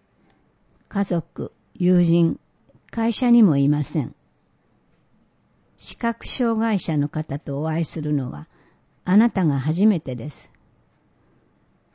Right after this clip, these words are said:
今思い出しているのですが、小学校五年生の時、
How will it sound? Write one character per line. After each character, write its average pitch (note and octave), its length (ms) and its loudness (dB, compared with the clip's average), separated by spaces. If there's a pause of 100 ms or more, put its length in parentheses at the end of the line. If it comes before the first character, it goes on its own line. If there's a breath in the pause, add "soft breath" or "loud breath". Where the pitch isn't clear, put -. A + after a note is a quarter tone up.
(160)
今 F#3+ 400 4
思 F3 240 6
い G#3+ 80 2
出 A3 140 0
し - 120 -10
て D#3 140 -4
い D#3 100 0
る F3 120 0
の D3+ 140 2
で C#3 140 -6
す C#3+ 160 -10
が、 C3 220 -10 (840)
小 A#3+ 320 -2
学 A#3 300 -2
校 D#3+ 260 -4
五 D#3 160 0
年 G#3+ 220 2
生 C#3+ 280 -4
の C3+ 140 -2
時、 C3 180 -12